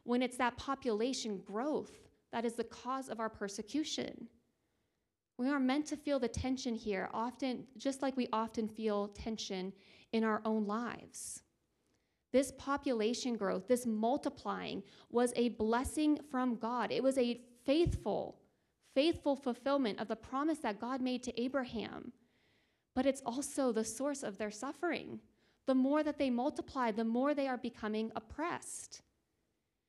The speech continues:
In a fallen world, the blessings of God are often in conflict with the values of the world around us.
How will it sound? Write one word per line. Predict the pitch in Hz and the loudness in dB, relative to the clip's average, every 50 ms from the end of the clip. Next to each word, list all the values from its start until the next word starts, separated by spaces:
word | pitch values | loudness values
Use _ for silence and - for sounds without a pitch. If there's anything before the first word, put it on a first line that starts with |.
| _ _ _ _ _ _ _ _ _ - | _ _ _ _ _ _ _ _ _ 0
In | 247 254 | 2 4
a | 262 262 | 4 2
fallen | 262 262 - 294 294 302 302 285 262 | 0 0 0 2 2 4 4 2 2
world, | 240 254 247 240 220 196 185 - - - - - - - - - | 2 2 2 2 2 2 0 -4 -6 -8 -18 -18 -20 -14 -6 -6
the | 240 | -4
blessings | 208 247 233 247 247 - 285 269 254 269 | 0 0 0 0 0 0 0 0 2 0
of | 240 208 - | -2 -2 -2
God | - 214 214 208 208 | -2 0 0 2 2
are | 208 214 214 214 | 2 0 0 0
often | 226 226 247 247 - - 254 254 247 | 0 0 0 -2 0 0 0 0 2
in | - 226 220 | 0 -4 -4
conflict | - - - 220 214 208 208 - 196 196 - | -6 -6 -4 -4 -4 -4 -4 -6 -8 -6 -6
with | 202 208 | -8 -6
the | 214 | -6
values | 196 208 208 208 208 220 214 220 208 214 | -6 -4 -2 -2 0 0 0 -2 -2 -4
of | 202 190 190 | -6 -6 -6
the | 202 | -6
world | 190 190 196 190 185 190 190 - | -4 -4 -4 -4 -4 -6 -6 -8
around | 196 190 196 208 214 214 208 202 | -12 -10 -6 -6 -4 -4 -4 -6
us. | - - - - - - - - - - | -8 -12 -14 -14 -12 -12 -12 -12 -14 -16